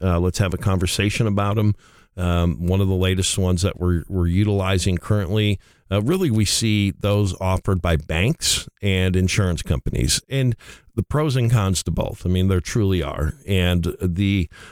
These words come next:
one of the offerings that we're seeing currently is a hundred percent principal protection on the downside. Um, and you receive, uh, at least today,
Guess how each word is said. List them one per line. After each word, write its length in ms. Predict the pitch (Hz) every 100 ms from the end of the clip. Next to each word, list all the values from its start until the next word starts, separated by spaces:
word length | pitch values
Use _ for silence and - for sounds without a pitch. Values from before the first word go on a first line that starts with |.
| _
one 160 | 117 131
of 80 |
the 100 | 110
offerings 480 | 95 92 - 101 95
that 140 | 104 80
we're 80 |
seeing 320 | 90 - 90 87
currently 800 | - 107 95 95 92 85 87 -
is 460 | 92 85 87 85
a 40 | 87
hundred 280 | 120 110 -
percent 320 | 95 101 -
principal 340 | 95 85 87
protection 540 | 78 80 95 82 - 87
on 100 | 80
the 100 | 78
downside. 840 | 76 87 95 98 - 82 76 78 - - - _
Um, 540 | 87 80 78 78 80 76
and 500 | 95 90 85 82 80 101
you 200 | 92 90
receive, 640 | 90 - - 87 85 82 - _ 85
uh, 200 | 82 -
at 140 | 90
least 340 | 98 98 - -
today, 480 | 104 110 71 85